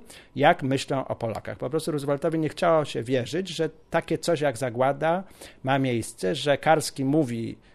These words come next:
e, naoczny świadek tego, tak? Przypomnijmy, naoczny świadek, że mówi prawdę, ponieważ myślał, że on przesadza, że Polacy nie lubią Żydów i tak dalej. Roosevelt mógł pomóc wtedy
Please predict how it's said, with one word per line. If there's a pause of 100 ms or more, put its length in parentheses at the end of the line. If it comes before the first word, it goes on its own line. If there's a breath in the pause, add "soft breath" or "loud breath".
(240 soft breath)
e,
naoczny
świadek
tego,
tak?
Przypomnijmy,
naoczny
świadek, (280 loud breath)
że
mówi
prawdę,
ponieważ
myślał,
że
on
przesadza,
że
Polacy
nie
lubią
Żydów
i
tak
dalej. (520 loud breath)
Roosevelt
mógł
pomóc
wtedy